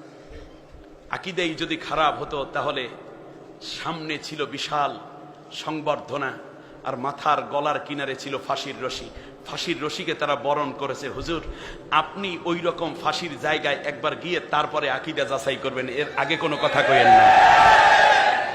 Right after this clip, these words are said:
জামাত ইসলামী মনে করে, পীর মাশায়েখদের দ্বারা তো একটা খেদমত চলছে আম জনতার মধ্যে, অতএব আমাদের পীরের দিকে আমরা না গিয়ে বরং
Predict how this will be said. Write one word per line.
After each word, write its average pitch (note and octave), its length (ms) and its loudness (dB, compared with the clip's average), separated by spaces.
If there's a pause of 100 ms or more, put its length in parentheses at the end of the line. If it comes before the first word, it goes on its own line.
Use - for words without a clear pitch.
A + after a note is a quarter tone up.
(1800)
জামাত A3+ 320 0
ইসলামী G3 360 -8
মনে C#3+ 280 -6
করে, A2 240 -8 (640)
পীর G#3+ 200 -6
মাশায়েখদের F#3 600 -4
দ্বারা E3+ 180 -2
তো F3 100 -6
একটা E3 140 -8
খেদমত G3 420 -10 (100)
চলছে A3 380 -6
আম F3+ 380 -2
জনতার D3+ 400 -4
মধ্যে, A2+ 300 -12 (1040)
অতএব G#3+ 220 -4 (160)
আমাদের G3 340 -2 (180)
পীরের A3+ 360 -8
দিকে F#3+ 340 -6
আমরা D3+ 280 -4
না B2 260 -6
গিয়ে A#2+ 240 -10 (600)
বরং C#3+ 260 0